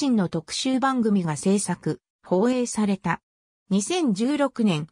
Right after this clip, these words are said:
ブラジルの放送局ヘジグローボの番組、エスクエンタに出演。同年、グローボ系列のスポーツ専門チャンネルスポート部のリオデジャネイロオリンピックをテーマとするドキュメンタリ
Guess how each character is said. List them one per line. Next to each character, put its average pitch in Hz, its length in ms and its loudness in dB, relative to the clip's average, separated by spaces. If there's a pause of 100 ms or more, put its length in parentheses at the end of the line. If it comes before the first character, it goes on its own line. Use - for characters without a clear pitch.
(200)
ブ 180 100 2
ラ 254 160 4
ジ 285 140 -2
ル 285 100 0
の 269 100 -2
放 269 240 0
送 285 220 -2
局 208 260 -6
ヘ 175 200 -2
ジ 208 160 0
グ 202 100 4
ロ 262 200 4
ー - 20 0
ボ 285 160 2
の 254 120 -2
番 196 280 2
組、 185 340 2 (200)
エ 160 120 2
ス - 160 -6
ク 302 140 0
エ 294 100 2
ン 247 140 2
タ - 220 -4 (120)
に 208 140 0
出 - 320 -4
演。 165 260 0 (560)
同 240 240 4
年、 233 240 0 (240)
グ 165 120 0
ロ 294 200 4
ー - 20 0
ボ 277 140 2
系 285 220 -2
列 285 260 -4
の 269 140 -2
ス - 140 -10
ポ 277 180 -2
ー 294 40 -2
ツ - 120 -8
専 262 280 -2
門 254 220 0
チ - 100 -2
ャ 240 60 2
ン 220 60 2
ネ 196 120 2
ル 190 120 0
ス - 140 -8
ポ 240 140 0
ー - 40 -2
ト 202 100 0
部 185 140 2
の 165 180 0 (200)
リ 190 140 2
オ 294 80 2
デ 302 140 0
ジ 294 120 -2
ャ 294 40 0
ネ 294 220 2
イ 277 40 4
ロ 269 140 2
オ 262 80 2
リ 254 100 0
ン 262 120 -2
ピ 262 80 0
ッ 247 160 -4
ク 208 160 2
を 180 80 2
テ 226 160 2
ー 208 40 4
マ 185 140 2
と - 80 -4
す 196 160 -2
る 170 120 0
ド 151 160 -2
キ - 120 -4
ュ - 20 2
メ 269 140 2
ン 254 80 -2
タ 196 140 0
リ 165 340 0